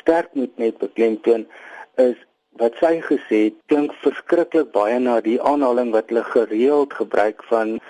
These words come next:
oud-president Nelson Mandela tydens die Rivonia verhoor, waar hy gesê het dat hy het nie net geveg teen wit oorheersing nie, maar ook teen swart oorheersing. En ek dink daardie boodskap het nou in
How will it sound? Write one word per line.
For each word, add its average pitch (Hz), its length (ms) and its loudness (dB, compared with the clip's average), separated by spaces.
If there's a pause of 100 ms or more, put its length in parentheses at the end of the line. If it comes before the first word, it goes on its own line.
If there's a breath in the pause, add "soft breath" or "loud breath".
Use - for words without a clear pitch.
(160 loud breath)
oud-president 117 680 0
Nelson 107 380 0
Mandela 107 480 0
tydens 107 400 -4
die 110 120 2
Rivonia 107 540 2
verhoor, 107 480 0
waar 104 180 2
hy 104 100 0
gesê 117 360 -2
het 110 100 -2 (300 loud breath)
dat 110 260 0
hy 107 160 2
het 117 100 -2 (240)
nie 135 160 -2
net 123 200 0
geveg 120 480 -2
teen 107 580 -4
wit 123 240 0
oorheersing 110 640 0
nie, 110 100 0
maar 104 200 0
ook 139 260 0
teen 110 180 -6
swart 123 400 -2
oorheersing. 110 680 -2 (720 loud breath)
En 120 220 2
ek 113 140 0
dink 139 300 0 (220)
daardie 135 680 0 (120)
boodskap 117 520 -2
het 113 280 -2
nou 120 360 2
in 117 340 -2